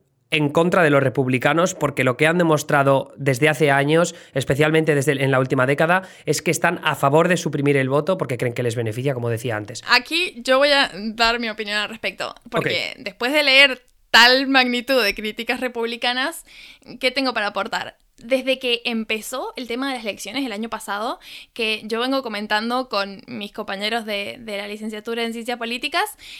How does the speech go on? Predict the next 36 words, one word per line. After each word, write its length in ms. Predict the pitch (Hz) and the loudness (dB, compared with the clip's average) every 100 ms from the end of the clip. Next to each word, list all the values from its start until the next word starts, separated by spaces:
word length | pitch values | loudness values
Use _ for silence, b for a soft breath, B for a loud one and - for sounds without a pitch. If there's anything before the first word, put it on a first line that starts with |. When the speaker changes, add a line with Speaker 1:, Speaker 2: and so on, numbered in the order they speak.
| B | B
Speaker 2:
eh, 120 | - - | -8 -8
que 80 | - | -6
si 100 | 226 | -2
alguno 240 | 220 254 | 0 0
me 60 | 254 | 0
está 120 | 247 | -2
escuchando, 460 | 262 247 254 240 220 | -6 -2 -2 0 -2
un 100 | 220 | -2
saludito, 460 | 240 226 226 269 403 453 B B | -2 -2 -4 -2 -4 -6 B B
que, 400 | - 233 208 - _ | 2 4 4 -2 _
a 120 | 220 | -4
ver, 300 | 190 247 240 - | 0 0 -2 -2
¿cómo 260 | 240 254 | 2 4
no 80 | 247 | 4
van 140 | 254 | 4
a 80 | 226 | 4
tener 400 | 208 208 220 269 | 2 2 2 0
una 400 | - 226 233 240 | -2 0 4 4
le-, 240 | 240 220 220 | 4 2 0
un, 440 | 214 220 233 233 - | -2 0 0 -2 -4
un 200 | 202 214 | -8 -4
código 440 | 226 226 240 247 | 0 2 2 4
electoral 540 | 254 214 - 202 196 233 | 2 0 -2 2 2 0
federal, 500 | 233 202 214 214 269 B B | -4 0 4 4 2 B B
al 160 | 233 214 | 0 2
menos 200 | 269 370 | 2 0
para 160 | 285 | 0
la 60 | 220 | 0
elección 280 | 202 202 247 | 0 -4 -4
a 60 | 254 | -4
presidente? 600 | 240 220 226 330 277 208 | -6 -2 0 0 -2 -6
Porque 240 | 208 220 | -10 -10
es 60 | 214 | -8
que 300 | 285 302 - | -4 -4 -6
ha 80 | 220 | -10
sido 480 | - 247 269 320 | -8 -2 0 0